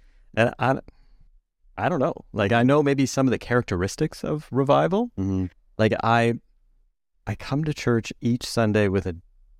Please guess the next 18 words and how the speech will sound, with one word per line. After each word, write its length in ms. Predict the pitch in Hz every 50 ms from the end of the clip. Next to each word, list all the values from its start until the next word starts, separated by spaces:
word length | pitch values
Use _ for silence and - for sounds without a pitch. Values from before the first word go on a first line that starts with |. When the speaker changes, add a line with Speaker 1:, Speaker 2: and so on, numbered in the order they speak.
| _ _
Speaker 1:
desperate 440 | - 113 117 - - - - 123 104
wanting 680 | - 98 98 98 98 98 92 - 98 95 95 95 98 - - -
for 320 | - - - 107 95 92
the 80 | 87 82
presence 800 | - - - - 120 107 104 95 - 98 95 - - - - - -
of 140 | - 90 80
God, 200 | - 90 87 85 -
to 100 | - 123
experience 500 | 123 - - - 117 120 127 123 120 -
the 100 | - -
presence 540 | - - - 101 95 80 90 - - -
of 180 | - - 85 82
God. 300 | 87 - 50 - - - -
Speaker 2:
Mm-hmm. 220 | - 107 107 107 104 101 - - _
Speaker 1:
And 80 | - 110
I 40 |
feel 160 | 104 - 190 208
like 140 | 175 -